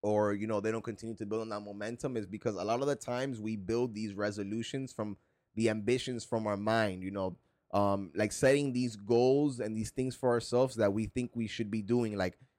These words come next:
you know, starting a family or having a lot of money or, you know, um, finding a girlfriend if you've been single for some time or, you know, what, whatever, like, whatever the fuck they may be, right? Um, I feel like it's, um, working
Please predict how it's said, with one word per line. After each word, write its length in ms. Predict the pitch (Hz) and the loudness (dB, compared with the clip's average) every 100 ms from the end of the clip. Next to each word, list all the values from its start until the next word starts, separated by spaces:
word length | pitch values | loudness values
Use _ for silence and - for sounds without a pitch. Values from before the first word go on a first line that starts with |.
| _ | _
you 80 | - | -4
know, 100 | 107 | -4
starting 340 | 98 120 113 117 | 0 2 2 0
a 60 | |
family 520 | 101 120 120 113 98 | 0 2 2 0 -4
or 60 | 95 | -4
having 380 | 87 104 104 107 | 0 0 0 -2
a 60 | |
lot 160 | 101 107 | 2 2
of 80 | 107 | 2
money 440 | 117 123 120 107 | 2 2 0 -4
or, 300 | 101 98 92 - _ _ | -6 -6 -8 -12 _ _
you 120 | - 107 | -8 -4
know, 460 | 107 101 98 95 | 0 2 2 2
um, 480 | 95 95 95 92 92 - _ _ - | 2 2 0 -2 -8 -16 _ _ 0
finding 340 | 113 117 120 | 0 2 0
a 80 | 117 | 0
girlfriend 540 | 107 131 135 - 113 | 4 6 6 2 -4
if 120 | 107 - | -4 -4
you've 100 | 107 | -4
been 120 | 101 | -2
single 300 | - 110 104 | -4 -4 -4
for 160 | - | -4
some 180 | 98 101 | -4 -6
time 260 | 101 110 107 | -2 -2 0
or, 60 | |
you 80 | 113 | 2
know, 180 | 131 127 - - | 2 2 -2 0
what, 200 | 139 151 | 0 4
whatever, 260 | 147 165 - | 4 4 2
like, 180 | 123 123 | 0 2
whatever 300 | 131 160 175 | 4 4 4
the 120 | 123 | 2
fuck 380 | - 139 139 - | 2 2 2 4
they 140 | 120 | 2
may 220 | 117 117 | 2 0
be, 320 | 104 107 123 | 0 2 4
right? 360 | 123 107 120 123 | 4 6 6 4
Um, 180 | 90 101 | 2 0
I 60 | 101 | 0
feel 180 | - 127 | 2 2
like 140 | - | 2
it's, 420 | 107 - - - - _ _ _ | -4 -6 -10 -12 -16 _ _ _
um, 480 | 101 101 95 92 90 | 0 2 2 -2 -8
working 560 | 101 101 117 120 135 | -8 2 2 2 -2